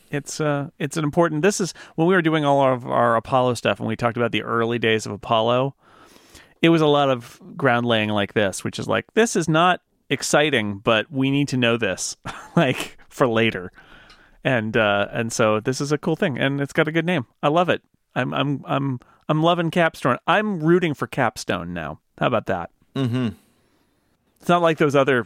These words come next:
Speaker 1: space missions where I'm like, "Boo." <laughs> No, that's not true. But I like it. I, I, I'm, I'm excited about this. This is a, this is a cool thing to send a, a, a, a, a test vehicle like this to the moon and have it, uh,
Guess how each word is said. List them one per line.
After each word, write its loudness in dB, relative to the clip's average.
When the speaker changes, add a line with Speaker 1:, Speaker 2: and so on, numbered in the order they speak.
Speaker 1:
space -2
missions 0
where 0
I'm 0
like, -4
"Boo." 4
<laughs> -4
No, -2
that's -4
not -4
true. -2
But -2
I -2
like 0
it. -4
I, 0
I, -2
I'm, -2
I'm -2
excited 2
about 0
this. -4
This -4
is -6
a, 4
this -4
is -4
a -2
cool 2
thing -2
to -8
send 0
a, 2
a, -2
a, -2
a, -8
a -6
test 0
vehicle 0
like 0
this -2
to -2
the -6
moon -4
and -8
have -4
it, -4
uh, 0